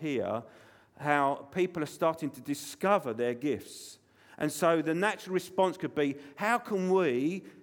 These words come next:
get you to operate in those gifts? How, what, how can we do church that sees you start to operate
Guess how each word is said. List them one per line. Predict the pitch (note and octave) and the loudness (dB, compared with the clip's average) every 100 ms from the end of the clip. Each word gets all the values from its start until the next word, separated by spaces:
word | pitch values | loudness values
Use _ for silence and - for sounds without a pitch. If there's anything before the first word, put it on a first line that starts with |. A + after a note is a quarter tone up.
| - - | -14 0
get | A3 A#3+ - B2+ | 2 2 -4 -4
you | C3 C#3+ | 0 2
to | D3+ - E3+ D#3+ D#3+ | 0 0 2 2 2
operate | D#3+ - D#3 C3 D3 D3+ | 0 0 2 2 2 -2
in | D3+ D3+ | -2 0
those | D3+ D3+ | 0 -2
gifts? | D3+ G3+ A#2 - | -4 -6 -6 -12
How, | - F3 | -8 0
what, | A3+ - - - | 2 0 -8 -2
how | A3 | -2
can | A#3+ A#3 | 0 0
we | G#3 F3+ | 0 2
do | F3+ | 0
church | F3 - B3 F3+ A#2 D3+ - - - - - | 0 -2 2 4 4 0 -8 -20 -20 -8 2
that | E3 | 2
sees | - - A3+ A#3 F#3+ - - - | 2 -2 0 0 -2 -6 -12 -16
you | D3 G3 G#3 | -4 2 2
start | - - F3+ C#3+ | 0 2 0 0
to | - - | -6 0
operate | G#3 G#3+ F3 B2+ B2+ D3 | 0 0 0 2 2 0